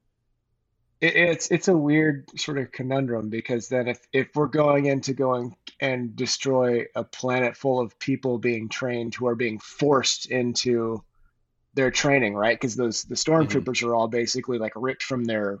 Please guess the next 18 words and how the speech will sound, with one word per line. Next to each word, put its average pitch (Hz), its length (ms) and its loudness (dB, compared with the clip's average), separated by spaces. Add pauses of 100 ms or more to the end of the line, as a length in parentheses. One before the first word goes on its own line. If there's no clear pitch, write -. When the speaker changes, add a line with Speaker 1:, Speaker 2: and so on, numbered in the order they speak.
Speaker 1:
families 113 680 0
and 104 180 -8
forced 117 440 -2
into, 107 480 -6 (680)
like, 107 320 -2 (320)
training 131 400 2
camps 104 460 -4
and 104 80 -8
Speaker 2:
Mm-hmm. 120 80 -6
Speaker 1:
stuff 104 360 -2
where 113 220 -6
they're, 101 300 -6 (100)
they 110 120 -4
learn 110 220 -6
how 110 140 -6
to 101 160 -6
kill. 104 500 -2 (880)
Um, 98 460 0